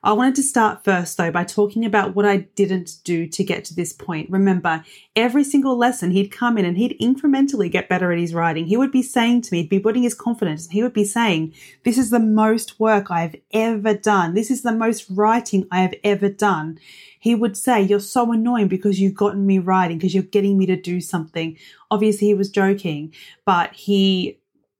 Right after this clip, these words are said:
kept getting more and more confident. He kept becoming more and more engaged. I got more and more buy-in from him.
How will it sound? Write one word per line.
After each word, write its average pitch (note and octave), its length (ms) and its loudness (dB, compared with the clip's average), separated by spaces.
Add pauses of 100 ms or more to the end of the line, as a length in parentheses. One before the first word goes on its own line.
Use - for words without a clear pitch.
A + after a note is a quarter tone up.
(360)
kept - 300 -8
getting G3+ 540 0
more G#3+ 280 -2
and C#4 80 4
more D4 140 0
confident. F#3 680 -4
He G3 180 -2
kept F#3+ 220 -8
becoming F3 420 -4
more G3+ 200 2
and C4 80 4
more B3+ 140 2
engaged. F3+ 580 -2
I D#3+ 40 -14
got - 200 -10
more G#3 240 -2
and C4+ 80 4
more C#4+ 140 4
buy-in F#3 400 4
from F#3+ 200 0
him. F3+ 400 -2